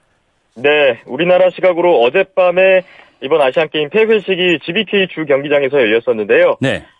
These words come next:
Speaker 1: 지난 십육 일 동안 열전을 펼쳤던 아시아 선수들이 마지막 축제를 즐겼습니다. 어제 폐회식에서도 우리나라와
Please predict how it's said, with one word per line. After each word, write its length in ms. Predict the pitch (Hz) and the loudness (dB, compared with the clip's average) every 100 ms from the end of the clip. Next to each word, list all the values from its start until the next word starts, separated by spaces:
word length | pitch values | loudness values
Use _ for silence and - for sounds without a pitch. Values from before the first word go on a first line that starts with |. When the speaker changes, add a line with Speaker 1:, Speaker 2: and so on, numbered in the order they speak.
| _ | _
Speaker 1:
지난 260 | 135 147 147 | -2 -2 -2
십육 300 | 208 202 156 | -4 -4 -2
일 140 | 208 202 | -2 0
동안 380 | 202 196 190 | 0 2 2
열전을 440 | 151 147 170 165 165 | 2 0 0 0 0
펼쳤던 440 | 160 - - 147 | -2 -2 0 0
아시아 380 | 135 101 - 139 131 | 0 0 0 0 0
선수들이 500 | 139 - 127 127 123 - - - | -4 -4 -2 -2 -2 -10 -20 -6
마지막 320 | 92 113 123 | -4 -2 -2
축제를 360 | - - 135 127 | -4 -4 -2 -2
즐겼습니다. 600 | 107 107 104 101 117 98 - - - _ _ _ | -2 -2 -2 -2 -2 -2 -6 -20 -20 _ _ _
어제 260 | 131 143 190 | -2 0 0
폐회식에서도 920 | 220 233 233 208 220 208 208 214 208 | 2 2 0 0 0 2 2 2 2
우리나라와 560 | 156 185 196 190 185 | 0 0 2 4 2